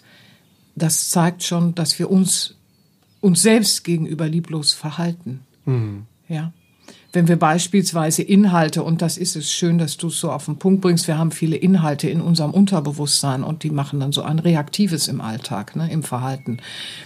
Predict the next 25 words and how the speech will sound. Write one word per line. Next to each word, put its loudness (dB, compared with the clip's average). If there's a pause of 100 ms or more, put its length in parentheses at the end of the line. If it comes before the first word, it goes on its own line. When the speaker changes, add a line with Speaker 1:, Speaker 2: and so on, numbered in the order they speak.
(220)
Speaker 1:
Äh, 2
wenn 4
wir 0
beispielsweise, -2
äh, -6
Inhalte 2
gelernt 0
haben, -2
uns -4
funktional 6
zu -2
verhalten, -2 (240)
ist 0
wichtiger, 0
als -2
zu 2
schauen, 0
wie 0
wir -6
uns -4
dabei -6
fühlen, -2 (200)
nicht 2
Speaker 2:
Mhm. -4
Speaker 1:
wahr? -4